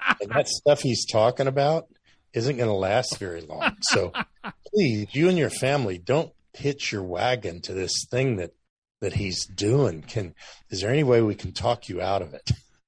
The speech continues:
Speaker 2: Isn't that funny? That's so funny to me. I don't know. I
Speaker 1: No.
Speaker 2: just, I never imagined it. I'm, I'm like you.
Speaker 1: Yeah.
Speaker 2: I just,
Speaker 1: Yeah.
Speaker 2: this is crazy.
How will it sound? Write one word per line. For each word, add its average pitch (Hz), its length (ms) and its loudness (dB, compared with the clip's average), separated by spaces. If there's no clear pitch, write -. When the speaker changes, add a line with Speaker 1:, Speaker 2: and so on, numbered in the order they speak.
Speaker 2:
Isn't 135 200 -2
that 151 140 -4
funny? 113 440 -6
That's 131 200 -10
so 147 160 -2
funny 156 340 -2
to 120 100 -4
me. 104 300 -6
I 151 80 -2
don't 220 140 -2
know. 254 200 -4
I 160 60 0
Speaker 1:
No. 139 80 6
Speaker 2:
just, - 280 -4
I 190 120 0
never 262 320 0
imagined 240 480 -4
it. - 160 -12
I'm, 180 240 -6
I'm 196 160 -4
like 220 220 -6
you. 131 180 -6
Speaker 1:
Yeah. 135 80 -14
Speaker 2:
I 139 40 -10
just, 147 340 -12
Speaker 1:
Yeah. 90 120 -8
Speaker 2:
this 143 160 -14
is 123 80 -18
crazy. 131 460 -10